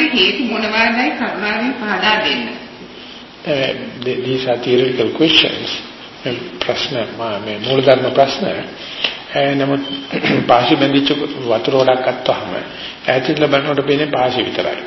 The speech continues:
Speaker 2: දැන් පාසි අයින් කරපුවම යට හොඳ පිරිසිදු වතුර තියෙනවා. මේක වතුර වලක් බව දන්න මිනිස්සු ඇවිල්ලා කලින් පාසි ටික අයින් කරලා වතුරක් අරන් යනවා. හොඳ පිරිසිදු වතුර අරන් යනවා. දන්නේ නැතුව ළඟට ගිහලා අහනවා, "කොහෙද ලිප තියෙන්නේ?" කියලා, "කොහෙද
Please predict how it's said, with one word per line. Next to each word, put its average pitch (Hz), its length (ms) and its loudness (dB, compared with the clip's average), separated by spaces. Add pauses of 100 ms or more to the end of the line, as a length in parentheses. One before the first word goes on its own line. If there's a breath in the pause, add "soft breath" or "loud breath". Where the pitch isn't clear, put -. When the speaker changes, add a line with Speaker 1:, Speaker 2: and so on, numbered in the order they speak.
(520)
Speaker 2:
දැන් 120 240 -6
පාසි 127 320 4
අයින් 120 160 4
කරපුවම 135 320 -2
යට 156 180 0
හොඳ 151 280 0 (100)
පිරිසිදු 156 400 0
වතුර 139 280 2
තියෙනවා. - 460 -6 (600 loud breath)
මේක 165 180 2
වතුර 147 340 4
වලක් 160 260 6
බව 160 140 6
දන්න 131 280 2
මිනිස්සු 135 340 -2
ඇවිල්ලා 160 340 2
කලින් 135 300 2
පාසි 120 280 4
ටික 127 160 0
අයින් 113 180 4
කරලා 156 260 4
වතුරක් 156 340 2
අරන් 170 160 6
යනවා. 175 280 0
හොඳ 196 160 4
පිරිසිදු 190 360 8
වතුර 139 240 6
අරන් 73 180 4
යනවා. - 200 -4 (760 loud breath)
දන්නේ 151 200 0
නැතුව 214 260 2
ළඟට 165 400 2
ගිහලා 143 180 0
අහනවා, 175 160 0
"කොහෙද 208 260 6
ලිප 220 260 2
තියෙන්නේ?" 123 360 0
කියලා, 139 200 0
"කොහෙද 165 260 2